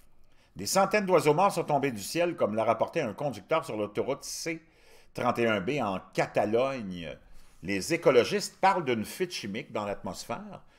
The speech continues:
ou d'un empoisonnement de masse, car les résidents ont également signalé une forte odeur chimique dans l'air lors de la mort massive de ces oiseaux.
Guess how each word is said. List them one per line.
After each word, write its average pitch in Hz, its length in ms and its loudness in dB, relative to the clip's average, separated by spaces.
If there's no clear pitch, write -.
ou 87 60 -10
d'un 123 220 -2
empoisonnement 151 680 0
de 92 140 -2
masse, 143 720 -2
car 82 180 -8
les 82 140 -4
résidents 104 640 -4
ont 87 100 -12
également 98 420 -6
signalé 85 420 -10
une 82 200 -12
forte - 320 -8
odeur 98 320 -6
chimique 98 380 -14
dans 82 180 -10
l'air 117 340 -10
lors 95 280 -2
de 82 120 -10
la 78 240 -8
mort 92 360 -8
massive 101 640 -8
de 80 120 -14
ces 78 220 -14
oiseaux. 78 380 -12